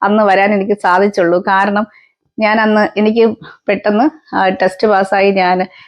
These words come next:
എഞ്ചിനീയറിംഗിന് എനിക്ക് ഗവൺമെന്റ് കോട്ടയിൽ അഡ്മിഷൻ കിട്ടി, ഞാൻ പോവുകയായിരുന്നു. പിന്നെ ടീച്ചറിനെ എനിക്ക് വിളിക്കാൻ സാധിച്ചില്ല. പക്ഷെ ഇന്ന് ഞാൻ ഈ ഒരു പ്രോഗ്രാം നടത്തിയ, നടന്ന, അല്ലെങ്കിൽ നടത്താൻ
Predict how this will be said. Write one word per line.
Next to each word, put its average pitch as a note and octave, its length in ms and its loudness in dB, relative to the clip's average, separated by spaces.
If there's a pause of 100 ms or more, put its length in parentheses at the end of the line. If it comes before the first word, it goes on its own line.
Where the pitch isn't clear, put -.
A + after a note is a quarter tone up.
(140)
എഞ്ചിനീയറിംഗിന് G3 600 0
എനിക്ക് G#3 460 0
ഗവൺമെന്റ് G3+ 540 0
കോട്ടയിൽ F#3 460 2
അഡ്മിഷൻ G#3+ 540 -2
കിട്ടി, G#3 160 0
ഞാൻ G3 240 0
പോവുകയായിരുന്നു. G3 500 2 (100)
പിന്നെ - 460 -6
ടീച്ചറിനെ C4+ 380 2
എനിക്ക് A3+ 220 2
വിളിക്കാൻ A3+ 460 2 (280)
സാധിച്ചില്ല. A3+ 720 0 (460)
പക്ഷെ - 420 -6
ഇന്ന് A3+ 460 2
ഞാൻ A#3 220 2
ഈ A#3+ 100 4
ഒരു A3+ 160 2
പ്രോഗ്രാം A#3 460 0 (320)
നടത്തിയ, G3+ 800 -2 (140)
നടന്ന, F#3+ 420 0 (140)
അല്ലെങ്കിൽ G3 300 0
നടത്താൻ G3 400 0